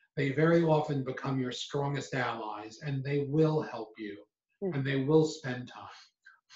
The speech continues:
Speaker 1: But if you can't, and sometimes you can't, you then have to go to what I call secondary sources.
Speaker 2: Mm-hmm.
Speaker 1: And secondary sources are people who know, uh, your users, but are not your users. In,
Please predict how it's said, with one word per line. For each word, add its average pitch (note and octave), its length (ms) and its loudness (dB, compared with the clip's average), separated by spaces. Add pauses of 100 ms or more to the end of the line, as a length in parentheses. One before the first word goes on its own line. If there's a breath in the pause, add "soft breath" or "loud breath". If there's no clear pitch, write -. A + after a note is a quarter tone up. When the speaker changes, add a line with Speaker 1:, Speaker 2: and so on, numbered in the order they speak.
(100)
Speaker 1:
But F#3+ 300 2
if - 160 -6
you F3+ 120 0
can't, B2+ 680 0 (720)
and C3 120 -6
sometimes E3 640 2
you D3 120 -2
can't, A2+ 460 -6 (420 soft breath)
you D3 100 0
then F3+ 220 2
have F3+ 240 0
to D#3+ 80 -2
go C#3+ 320 2
to C#3 100 -4
what C3 200 -2
I C3 100 0
call C3 300 -4
secondary B2 680 -4
sources. - 880 -10 (440)
Speaker 2:
Mm-hmm. E3 220 -8
Speaker 1:
And C3+ 280 -4
secondary G3 680 0
sources D3+ 560 2
are C3 260 -6
people E3+ 480 0
who C#3+ 220 -2
know, C#3+ 840 4 (600)
uh, B2+ 420 -2
your C3 180 2
users, B2+ 720 0
but C3 200 -2
are C3 160 2
not B2 320 -2
your A2 160 -4
users. G#2+ 560 -8
In, C3+ 380 -2